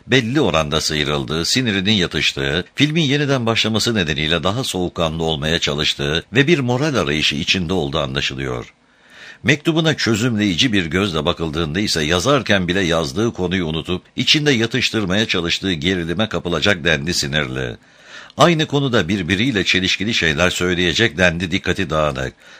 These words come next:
Morali bozuk ve telaşlı olduğu görülüyor. Değişik teknik sorunlara ilişkin düşünce ve önerilerini madde madde sıralayarak başlıyor. Fakat mektubunun bütününe sinmiş olan esas duygu,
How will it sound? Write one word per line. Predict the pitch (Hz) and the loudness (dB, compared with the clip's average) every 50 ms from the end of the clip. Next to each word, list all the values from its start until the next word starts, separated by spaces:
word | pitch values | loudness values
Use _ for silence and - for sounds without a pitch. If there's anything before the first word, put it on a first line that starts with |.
| - - | -8 0
Morali | 95 123 139 156 151 156 151 | 0 2 4 4 2 2 2
bozuk | 127 123 113 110 139 139 117 | 0 0 0 0 0 2 2
ve | 120 | 0
telaşlı | - - 110 110 110 98 92 - - 117 | 4 4 2 4 4 2 2 0 0 0
olduğu | 92 82 76 69 92 90 71 | 0 0 0 -2 -2 -2 0
görülüyor. | 78 80 76 73 73 65 71 65 64 62 60 - - _ _ _ _ _ _ _ _ _ _ - - - - - - - - | 0 -2 -2 -2 -4 -4 -4 -4 -4 -6 -8 -10 -16 _ _ _ _ _ _ _ _ _ _ -20 -20 -20 -20 -20 -20 -8 0
Değişik | 87 135 156 165 151 - 180 - - | 4 4 4 6 4 4 2 2 0
teknik | - 135 127 - 104 127 139 - | 0 0 0 2 0 -2 0 0
sorunlara | - 101 90 80 78 76 80 85 92 | 0 0 0 0 0 0 2 2 2
ilişkin | 85 80 85 82 78 - - 92 85 80 | 2 2 2 2 0 0 0 -2 -2 0
düşünce | 87 85 - 98 92 78 - 117 117 92 | -2 -2 -2 -2 -2 0 2 2 2 4
ve | 80 | 2
önerilerini | 76 78 76 78 78 71 71 76 73 76 82 95 | 0 2 2 0 0 0 0 -2 -2 0 0 0
madde | 82 85 95 95 67 69 110 117 | 0 0 0 -2 0 0 0 2
madde | 101 87 82 71 90 90 | 2 2 2 2 -2 -2
sıralayarak | - - 90 92 90 87 92 98 87 71 82 90 - 73 | -2 -2 0 0 0 2 2 2 2 4 2 0 0 0
başlıyor. | 76 73 69 - - 69 67 67 65 67 - _ - - - - - _ - | -2 -2 -2 -2 -4 -4 -4 -4 -4 -6 -8 _ -20 -20 -20 -20 -14 _ 0
Fakat | 139 156 170 160 - - | 0 2 2 2 2 2
mektubunun | 104 117 117 - - 120 113 127 127 131 107 87 | 0 0 0 0 -2 -4 -2 0 0 0 0 0
bütününe | 90 101 - 113 98 98 98 113 123 | -2 -2 -4 -2 -2 -2 -2 0 0
sinmiş | - - 85 82 87 107 113 - | 0 0 0 0 -2 -2 0 0
olan | 82 80 80 78 | 0 0 0 0
esas | 80 80 - 98 107 107 - | 0 0 2 0 0 0 -2
duygu, | 71 73 71 69 65 76 85 92 | -2 -2 -2 -2 -2 -2 -2 -2